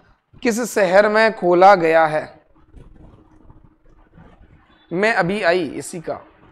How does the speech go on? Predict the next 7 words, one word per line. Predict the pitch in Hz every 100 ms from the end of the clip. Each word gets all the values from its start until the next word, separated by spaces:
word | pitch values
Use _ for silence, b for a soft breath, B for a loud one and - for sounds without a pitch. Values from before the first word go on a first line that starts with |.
| - _ _ _ _ -
पटना, | 190 208 190 151 - - _ -
ठीक | 208
है, | 190
बिल्कुल | 185 190 190
सही, | - 131 - _ _ _ _ _ _ _ _ _ _ 320 _ _ _ _ 311 _ _ _ _ _ _ _ _ _
भागलपुर। | 139 165 175 226 208 196 131 _ _ _ _ _ _ _ _ _ _ _ _ _ _ _ _ _ _ _ _ _ _ _ _ _ _ _ -
चलो, | 95 _ _